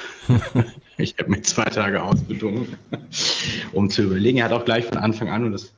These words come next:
fand ich dann auch großartig, von Anfang an gesagt, „Hör zu, es ist, äh, Blood, Sweat and Tears und, und reich wird man nicht damit. Ähm,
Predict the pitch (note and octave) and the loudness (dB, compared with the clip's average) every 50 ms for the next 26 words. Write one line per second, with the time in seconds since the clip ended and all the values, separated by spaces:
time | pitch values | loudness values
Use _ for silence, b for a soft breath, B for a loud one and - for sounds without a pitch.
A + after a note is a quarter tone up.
0 | _ _ _ - - - - A2+ G#2 A2+ A2+ A2+ G#2 F#2+ G2 F#2 - - G2 A2+ | _ _ _ -20 -20 -8 -4 0 0 0 0 0 0 0 0 -2 0 0 0 0
1 | A2 - G2 G2+ A2 G#2+ - - G#2 F2+ F2+ G2 G#2 - G2 F#2 - G#2+ G#2 G2+ | 0 0 -2 0 -2 -2 -2 0 0 2 2 2 2 0 0 0 2 2 2 2
2 | G2+ G#2 G2 - - - - - - - G2 - - - F#2+ - - - F#2+ F#2+ | 2 0 0 -2 -4 -8 -10 -4 0 0 0 0 0 -4 -6 -6 -2 0 2 2
3 | - - F#2+ F#2+ G#2 G#2+ - - - - - - A2 G#2 G#2 - - G2+ - - | 2 2 2 2 2 0 -2 -10 -12 -12 -4 -2 -2 -2 0 0 -2 -2 -4 -4
4 | - - A#2 A#2 - B2 A#2+ A#2 - - - - - - G2+ G2+ - - - G2+ | -4 0 2 2 2 2 0 -2 -6 -10 -10 -10 -6 -4 -4 -4 -4 -6 -6 -4
5 | G2 G2 - F2 F2 F#2+ F#2 - G2 - - F2 F2 G2 G#2+ - - - A2 A2 | -4 -2 0 0 0 0 0 -2 -4 -2 -2 0 2 2 0 0 -2 -2 0 0
6 | A#2 - - B B B B B B B B B B B B B B _ - - | 0 -2 -6 B B B B B B B B B B B B B B _ -4 0
7 | F#2+ F#2+ F#2 F#2 F#2 F2+ F2+ F2 E2+ | 2 4 6 6 6 6 6 4 4